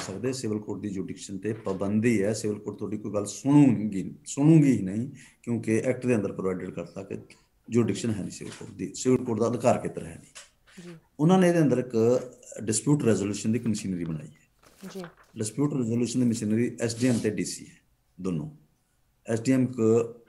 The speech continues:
Speaker 1: ਕੰਸੋਲੀਡੇਸ਼ਨ ਬੋਰਡ ਬਣਾਊਗਾ ਪਹਿਲਾਂ, ਜੇ ਉਹਦੇ ਸਮਝੌਤਾ ਨਹੀਂ ਹੁੰਦਾ ਫਿਰ ਐਸ ਡੀ ਐਮ ਫੈਸਲਾ ਕਰੂਗਾ। ਜੇ ਐਸ ਡੀ ਐਮ ਦੇ ਫੈਸਲੇ ਦੇ ਖਿਲਾਫ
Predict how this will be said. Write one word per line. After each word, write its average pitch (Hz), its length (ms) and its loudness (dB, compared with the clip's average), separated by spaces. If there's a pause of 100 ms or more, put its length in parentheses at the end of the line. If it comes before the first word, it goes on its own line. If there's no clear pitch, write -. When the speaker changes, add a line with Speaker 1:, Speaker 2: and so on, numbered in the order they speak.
(140)
Speaker 1:
ਕੰਸੋਲੀਡੇਸ਼ਨ 113 460 -2
ਬੋਰਡ 104 180 2
ਬਣਾਊਗਾ 110 500 0 (460)
ਪਹਿਲਾਂ, 120 320 -2 (680)
ਜੇ 113 100 -2
ਉਹਦੇ 117 160 2
ਸਮਝੌਤਾ 117 440 0
ਨਹੀਂ 107 120 2
ਹੁੰਦਾ 104 180 2
ਫਿਰ 107 120 -2
ਐਸ 95 140 -2
ਡੀ 107 80 -2
ਐਮ 107 100 -4
ਫੈਸਲਾ 85 300 -10
ਕਰੂਗਾ। - 460 -20 (640)
ਜੇ 107 220 -2
ਐਸ 110 180 2
ਡੀ 117 100 0
ਐਮ 127 100 4
ਦੇ 135 80 6
ਫੈਸਲੇ 113 400 -2
ਦੇ 113 100 -2
ਖਿਲਾਫ 98 380 -2